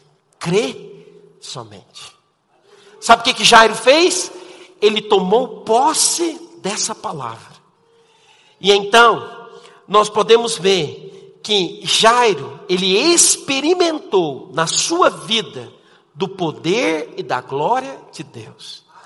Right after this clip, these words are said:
Sabe o que que o Senhor fez quando ele chegou na casa de Jairo? Ele disse: "Olha, saiam todos aqueles que estão chorando. Saiam todos aqueles que estão, né, com o seu coração abatido. Fique apenas os discípulos, Jairo e a menina."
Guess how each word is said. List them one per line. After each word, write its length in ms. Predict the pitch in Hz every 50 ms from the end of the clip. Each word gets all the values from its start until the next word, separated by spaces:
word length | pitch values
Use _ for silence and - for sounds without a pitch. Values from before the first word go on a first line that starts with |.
| - - - - -
Sabe 220 | - - 180 175
o 40 | 180
que 100 | 196 190
que 80 | 190 196
o 40 | 185
Senhor 360 | - - 185 170 185 190 185
fez 360 | - - 214 214 214 208 208
quando 200 | - 190 185 175
ele 120 | 190 190
chegou 340 | 180 - - 180 156 180 202
na 120 | 202 - -
casa 300 | - 190 185 190 196 185
de 120 | 160 156
Jairo? 380 | 151 180 185 214 233 233 214 170 - - - - - - -
Ele 200 | - 196 202 208
disse: 280 | - 226 226 - -
"Olha, 280 | 240 233 226 190 160 143 - -
saiam 460 | - - - - 240 254 247 247 233 196
todos 400 | - 254 269 277 277 240 190 208
aqueles 460 | 202 185 - 208 240 247 226 180 -
que 80 | -
estão 280 | 202 - - 240 226 233
chorando. 680 | - - - 196 170 160 175 185 180 170 - - - - - _ _ _ _ _ _ _ _ _
Saiam 340 | - - - 262 262 262 247
todos 340 | - - 302 311 302 269 220
aqueles 480 | 240 208 - - 254 269 254 247 - -
que 120 | - 226
estão, 460 | 202 - - - 262 262 269 254 226
né, 180 | 208 226 247 240
com 200 | 240 240 233 240
o 60 | 226
seu 200 | - - 233 220
coração 520 | - - 196 190 180 165 - - 226 226
abatido. 800 | 208 175 160 156 151 - - - - 214 226 226 175 - - - - _ _ _ _ _ _ _
Fique 320 | - - 233 240 - -
apenas 460 | 214 180 - - 233 254 247 226 185
os 120 | 208 214 165
discípulos, 580 | 180 180 - - - 233 262 247 - 190 175
Jairo 380 | 139 185 190 202 226 240 226 226
e 80 | 202
a 60 | 196 202
menina." 560 | 196 185 175 165 165 175 165 135 113 110